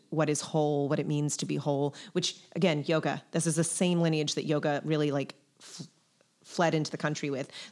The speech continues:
That said, Rolfing is not super woo-woo unless your Rolfer is super woo-woo, um,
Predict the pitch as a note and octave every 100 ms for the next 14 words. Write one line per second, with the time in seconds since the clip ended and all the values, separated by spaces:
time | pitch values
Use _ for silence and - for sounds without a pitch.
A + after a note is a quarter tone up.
0 | - A#3 - - C#4+ C#4+ G3+ F#3 F3+ -
1 | - - F3+ F#3+ F#3+ F#3 F3 E3+ E3+ D#3
2 | F3 F3 F#3+ G3+ A3+ C4 - - F3 D#3+
3 | C#3+ C#3 D3 D#3 A#3 A3+ D#3 C#3 C#3+ F3+
4 | G#3+ G3+ - E3 E3 D#3+ D#3 D3+ - -
5 | - D#3 D#3 D3 D3+ D3 C#3+ D3 - C#3+
6 | D3 C#3+ C#3+ C#3+ C#3+ C#3+ D3+ D3 D3